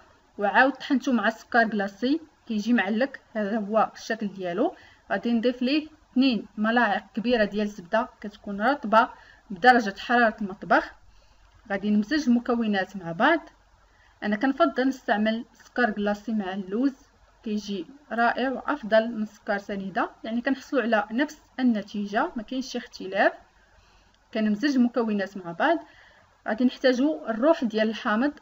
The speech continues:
النكهه ديال الحامض متوفره عند بائع لوازم الحلويات، ممكن تعوضوها بقشور ديال الحامض، لكم الاختيار. انا غادي نستعمل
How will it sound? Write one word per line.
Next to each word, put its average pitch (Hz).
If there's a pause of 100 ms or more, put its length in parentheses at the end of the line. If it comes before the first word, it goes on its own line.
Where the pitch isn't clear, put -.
النكهه 247
ديال 190
الحامض 202 (280)
متوفره 240
عند 214
بائع 220
لوازم 220
الحلويات، 202
ممكن 240
تعوضوها 214
بقشور 247
ديال 190
الحامض، 208 (280)
لكم 220
الاختيار. 208 (480)
انا 202
غادي 220
نستعمل 214